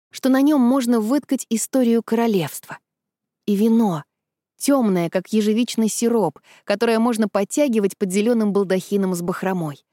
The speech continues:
И причудливую речь, когда слышать знакомые слова так же удивительно, как видеть свою трость в чужих руках.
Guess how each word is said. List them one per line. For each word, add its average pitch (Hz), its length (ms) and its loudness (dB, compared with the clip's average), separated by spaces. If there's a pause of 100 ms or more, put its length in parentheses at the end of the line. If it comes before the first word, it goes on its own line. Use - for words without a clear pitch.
(260)
И 226 80 0
причудливую 240 720 0
речь, 240 320 0 (260)
когда 185 460 -2
слышать 214 460 -2
знакомые 190 480 -2
слова 254 340 -2 (100)
так 247 200 -2
же 202 140 0
удивительно, 202 640 -2 (300)
как 220 180 -4
видеть 240 320 0
свою 226 300 -2
трость 208 500 -2
в - 60 -20
чужих 170 340 -6
руках. - 420 -10